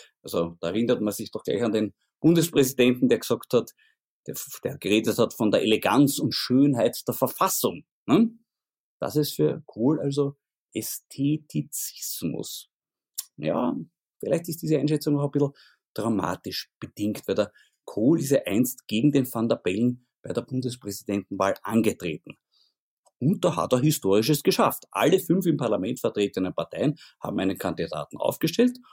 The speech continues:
und Kohl ist unter diesen fünf Kandidaten auf Platz fünf gelandet. Also hinter ihm war nur der Richard Lugner.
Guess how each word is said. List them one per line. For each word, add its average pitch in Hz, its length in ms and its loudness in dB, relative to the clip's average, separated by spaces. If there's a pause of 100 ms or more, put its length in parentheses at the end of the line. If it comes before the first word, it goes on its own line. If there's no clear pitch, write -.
(140)
und - 200 -16
Kohl 180 420 4
ist 143 300 -2
unter 156 200 2
diesen 143 240 0
fünf 143 240 2
Kandidaten 113 680 -4
auf 92 300 -4
Platz - 420 -8 (480)
fünf - 540 -6 (720)
gelandet. - 640 -10 (600)
Also 104 200 -2
hinter 139 260 4
ihm 123 200 6
war 110 120 6
nur 113 180 2
der 107 240 2 (500)
Richard 98 320 -4
Lugner. 87 380 -10